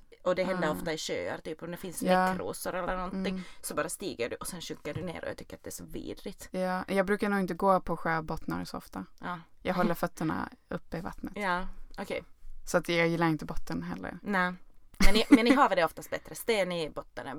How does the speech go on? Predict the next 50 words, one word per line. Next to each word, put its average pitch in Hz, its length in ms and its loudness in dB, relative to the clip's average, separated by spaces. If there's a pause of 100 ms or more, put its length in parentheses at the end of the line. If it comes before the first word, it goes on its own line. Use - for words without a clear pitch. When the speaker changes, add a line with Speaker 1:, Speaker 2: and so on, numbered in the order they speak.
(140)
Speaker 1:
bättre - 360 -8 (100)
och, - 280 -6 (180)
eller - 200 -2
Speaker 2:
Ja, - 60 -4 (100)
Speaker 1:
sandbotten. 185 380 -4
Speaker 2:
eller 180 100 -4
sand. - 420 -8
Speaker 1:
Ja. 240 120 -2 (360)
Speaker 2:
Men 180 280 4
nu, 254 260 8 (100)
alltså 190 220 2
om 185 160 4
vi 180 80 0
ska 180 200 0
dissa 185 320 -2
havet 208 340 0
lite 190 200 -4
grann, 185 300 -2
så 175 120 -6
var 170 160 0
jag 170 200 -2
precis 170 420 -6 (800)
igår 185 460 4
i 180 80 2
West 170 340 -2
End 185 300 4
vid 165 160 -2
stranden 175 500 0
där 190 200 4
och 180 160 0
då 185 140 4
hade 196 220 2
de 185 120 2
satt - 180 -4
upp 160 140 -6
en 180 100 -2
skylt 196 600 -6
för 170 200 -4
så 175 120 -4
här, 175 120 -2
varning 165 500 4
för - 120 -4
gröna 160 340 0
alger. 190 360 0 (420)
Speaker 1:
Har - 180 -8
de 262 100 -2
kommit 277 360 0
redan 202 420 -6
nu? 202 160 -2
Speaker 2:
Ja. 220 360 -4